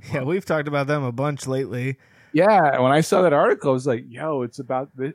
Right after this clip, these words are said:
Speaker 2: it's about to get really real."
Speaker 1: Yeah.
Speaker 2: Like, we're, it's not a, this is not a joke. This is not a test, America. This is like,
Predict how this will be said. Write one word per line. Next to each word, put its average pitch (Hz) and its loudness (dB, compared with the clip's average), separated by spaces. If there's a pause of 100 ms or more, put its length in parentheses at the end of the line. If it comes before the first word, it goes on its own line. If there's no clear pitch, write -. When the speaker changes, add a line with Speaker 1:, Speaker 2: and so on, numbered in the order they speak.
Speaker 2:
it's - -14
about 120 -6
to 127 -16
get 123 -14
really 104 -10
real." 143 -10
Speaker 1:
Yeah. 127 -4
Speaker 2:
Like, 120 -8
we're, 139 -4 (800)
it's - -8
not 151 -2
a, 190 -6
this 160 -4
is 220 -4
not 156 -2
a 156 0
joke. 127 -2
This 120 -4
is 151 -4
not 147 -2
a 147 -4
test, 135 -8
America. 104 -10
This 123 -6
is 147 -2
like, 120 -2